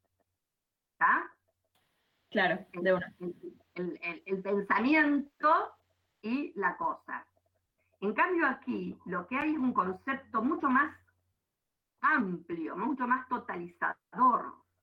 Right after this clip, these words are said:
Speaker 1: Vos para entender la historia de las sociedades,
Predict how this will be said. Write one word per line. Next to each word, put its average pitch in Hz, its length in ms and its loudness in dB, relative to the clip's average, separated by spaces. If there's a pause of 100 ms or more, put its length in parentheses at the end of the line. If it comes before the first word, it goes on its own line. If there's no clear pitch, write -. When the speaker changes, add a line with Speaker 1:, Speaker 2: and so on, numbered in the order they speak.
(200)
Speaker 1:
Vos 339 200 0
para 220 220 0
entender 185 840 -4 (1800)
la 185 160 0
historia - 840 0 (140)
de 165 140 -12
las - 180 -12
sociedades, 151 680 -6